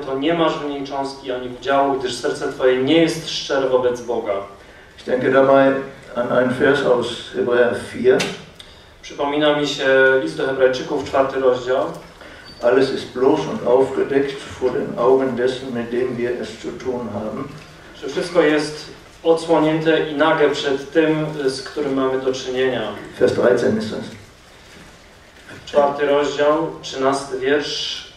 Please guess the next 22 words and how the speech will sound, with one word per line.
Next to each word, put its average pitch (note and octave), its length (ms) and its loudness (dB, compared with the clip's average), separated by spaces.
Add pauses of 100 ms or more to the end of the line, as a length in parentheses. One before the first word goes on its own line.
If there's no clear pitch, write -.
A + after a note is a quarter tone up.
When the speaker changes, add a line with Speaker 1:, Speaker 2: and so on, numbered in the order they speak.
(280)
Speaker 1:
„I C#3+ 80 -12
nie C#3+ 140 0
ma D3+ 140 6
stworzenia, D3+ 540 0
które E3+ 200 0
by C#3+ 120 -2
się C#3+ 160 -2
mogło C3+ 240 0
ukryć D#3+ 360 -2
przed C#3+ 300 -2
nim. C#3 120 -2
Przeciwnie, C#3 520 -4
wszystko - 340 -8
jest C#3 220 -2
obnażone D3 760 4
i C3+ 120 -6
odsłonięte C#3 680 0
przed C3 220 -6
oczami B2 380 -4
tego, B2 220 -4
przed A#2+ 180 -6
którym A#2+ 320 -10